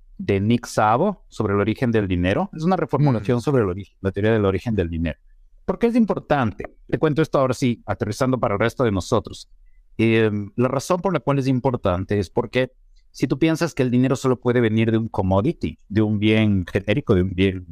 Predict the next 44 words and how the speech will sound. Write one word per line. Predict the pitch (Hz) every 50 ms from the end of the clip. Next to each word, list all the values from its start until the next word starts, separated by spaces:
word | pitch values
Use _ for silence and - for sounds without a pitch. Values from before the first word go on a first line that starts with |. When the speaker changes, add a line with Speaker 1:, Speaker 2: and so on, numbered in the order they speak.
| 82
Speaker 1:
sin | 82 - - 95 -
marca, | - 87 - - - 98
de | 92 90
una | 90 85
mercancía | 85 - - - - - - 104 92
sin | - - 92 87
marca, | 85 90 - - 120 92 82 _ _
un | - 190
commodity, | 233 226 233 202 156 127 101 104
¿no | 101
es | 98
cierto? | - 131 123 135 135 123
Como, | 113 107 107 101 - _ _ _ _ _ _
como | - 180 160 156 139
cuando | - 151 156 147 147 147 143 143
el | 139
Supermaxi | - - 135 147 143 139 139 147 - - -
o | 139 123
la | 120
Comercial | - 131 127 120 - - 139 127 135
Mexicana | 135 - - 110 - 127 120 123 123 113 107 107 104 101
o | 101 101 98 -
Carulla, | - 113 107 113 135 131 113 120 110 107 104 104 104 101 101 101
o | 101 101 101
lo | 101 - - _ - 107
que | - -
sea, | - 135 123 117
en | 110 110 107
distintos | 101 - - - 117 110 - 110 -
países, | - - 101 110 107 - 104 -
Carrefour | - - - - - - 143 135 101 98
tiene | - 113 107 104
su | - 113
propia | - - 113 - 120 110
marca | 107 104 104 110 113 101 - 104 104 - _ _ - - _ _ -
Speaker 2:
Ujú. | 127 120 131
Speaker 1:
de, | 113 95 92 90 90 87 87 87 85 85 82 82 82 82 82 82 82 - - _ _
de, | - - 98 95 92 87
qué | - - _ - -
sé | - - - 107 95
yo, | 98 95 92
de | 87 90
lentejas, | 92 95 101 98 - 135 123 - 85 - -
<laughs> | - - - - 151 - - 139 - - 120